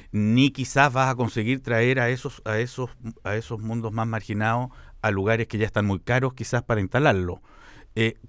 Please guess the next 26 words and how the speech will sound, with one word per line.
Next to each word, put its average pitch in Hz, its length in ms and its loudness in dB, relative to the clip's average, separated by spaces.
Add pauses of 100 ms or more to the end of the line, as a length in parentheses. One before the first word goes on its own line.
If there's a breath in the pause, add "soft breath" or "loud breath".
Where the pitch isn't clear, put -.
¿cuál 160 220 10
es 170 60 0
la 151 120 0
manera 117 520 -2 (320)
de 107 180 0
hacer 120 280 -2
que 113 100 -10
esas 107 200 -6
vidas 110 300 -4
sean 107 180 -4
mejores? 98 360 -4 (120)
¿Cuál 123 140 2
es 131 60 4
la 131 80 4
manera 123 300 4
de 120 40 2
hacer 120 220 -4
que 110 120 -4
esos 117 240 -6 (260 loud breath)
lugares 107 380 0
de 107 80 -2
la 98 100 -2
ciudad 101 220 -2
sean 95 220 -2
más 95 160 2
atractivos, 82 560 -2